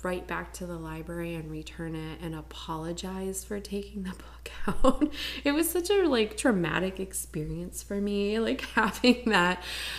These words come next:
shame put on me for my curiosity, but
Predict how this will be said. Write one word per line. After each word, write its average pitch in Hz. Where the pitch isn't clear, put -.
shame 226
put 208
on 175
me 185
for 175
my 151
curiosity, 156
but 156